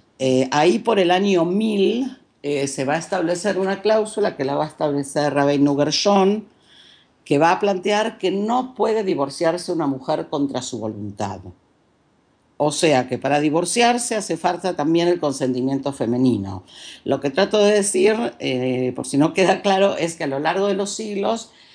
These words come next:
cada vez se va limitando más el poder del hombre para esta, digamos, para poder otorgar el divorcio de manera unilateral, ¿ok?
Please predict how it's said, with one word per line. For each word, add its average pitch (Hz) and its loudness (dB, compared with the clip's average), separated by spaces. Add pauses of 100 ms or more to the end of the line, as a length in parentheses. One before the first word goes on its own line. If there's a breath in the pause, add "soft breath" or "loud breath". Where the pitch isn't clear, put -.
(120 soft breath)
cada 208 6
vez 226 0
se 180 -4
va 175 2
limitando 196 -2
más 180 0 (100)
el 147 0
poder 175 2 (680)
del 156 0
hombre 190 0
para 131 -2
esta, 123 -4
digamos, 131 -4
para 131 -2
poder 151 -2
otorgar 139 -4
el 147 -2
divorcio 143 -2
de 135 -2
manera 127 -2
unilateral, 110 -4 (220)
¿ok? 113 -8